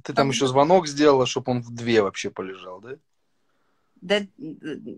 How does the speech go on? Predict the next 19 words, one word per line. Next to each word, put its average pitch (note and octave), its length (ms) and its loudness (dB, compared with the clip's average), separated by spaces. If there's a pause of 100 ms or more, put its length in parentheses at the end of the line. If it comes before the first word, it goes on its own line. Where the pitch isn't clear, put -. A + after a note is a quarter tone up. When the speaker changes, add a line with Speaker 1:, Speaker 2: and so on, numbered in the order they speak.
(160)
Speaker 2:
ну, C#4 560 0
не, B3 340 2
я A#3 160 2
уже C4+ 260 -2
соскучилась. A#3+ 760 -8
Я A#3 200 -2
сегодня A#3+ 300 -6
второй A#3+ 400 -2
день, C4 340 -2
и A#3+ 60 -2
я A3 160 -2
че-то A3+ 240 -16
как-то G#3+ 360 -12
это... F#3 440 -6 (1040)
Какой-то, C4 600 4
не C4 200 4
знаю, F3+ 680 2 (440)
какая-то A3+ 400 -8
тоска. C#4 840 2